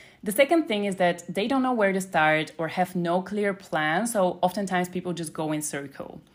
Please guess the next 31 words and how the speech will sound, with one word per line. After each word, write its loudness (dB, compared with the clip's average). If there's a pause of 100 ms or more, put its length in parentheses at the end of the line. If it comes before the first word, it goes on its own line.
(120)
If -2
you 2
don't 4
know 4
where 4
to -2
start, 2
oftentimes 0
you 0
start 2 (540)
<laughs> 0
at 2
all 6
places -6
at -8
the -8
same -4
time, -8 (320)
meaning 2
that 4
maybe 0
you -2
work -2
a -2
little -4
bit -6
on -4
your, -6
let's -8
say, -12
product, 4